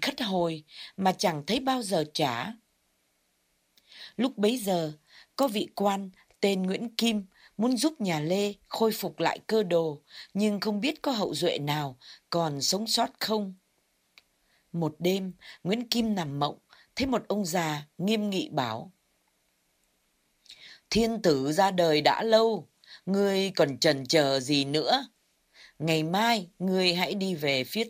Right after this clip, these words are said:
tây của kinh thành. Đến chợ, đúng vào giờ ngọ,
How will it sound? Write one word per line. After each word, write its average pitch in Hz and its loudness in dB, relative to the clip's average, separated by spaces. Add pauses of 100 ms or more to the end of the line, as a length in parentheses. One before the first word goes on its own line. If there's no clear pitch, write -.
tây 208 4
của 127 -2
kinh 190 -4
thành. 139 -2 (920)
Đến 214 0
chợ, - 2 (380)
đúng 233 0
vào 156 0
giờ 139 2
ngọ, 139 0